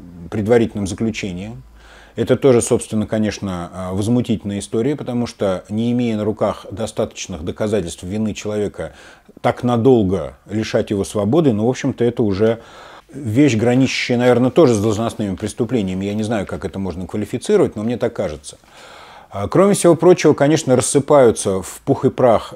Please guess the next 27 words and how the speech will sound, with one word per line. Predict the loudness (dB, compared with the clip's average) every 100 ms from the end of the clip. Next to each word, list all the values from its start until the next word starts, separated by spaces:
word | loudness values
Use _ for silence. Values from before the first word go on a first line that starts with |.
| -12
все | -4 0
доводы | 4 6 6 2
следствия | 0 0 0 0 -2
о |
том, | 0 -2
что | -4 -2
Юлдашев | -2 0 0 -2 -2 -4
якобы | -4 -2 0 0
пытался | 0 -4 -2 -4
скрыться, | -6 -4 -2 -2 -4 -6 -8 -16 -20 -10
там, | -6 -6 -6 -6 0
уезжая | 4 6 6 6 6
в | 4
этот | 2 0
Санкт-Петербург. | -2 -2 -2 0 2 2 0
Э, | -4 -4 0 0 0 -4 -8
обстоятельства | -6 2 4 2 0 2 4 4 -2 -18 _ _ _ _ _ _ _ -2
того | 2 4 4 2
момента, | 0 2 2 0
когда | 0 2 4
его | 4
задержали, | 4 2 0 2 2 4
говорят | 4 2 2 2
о |
том, | 0 -2
что | -4 -6
человек | -2 2 2 0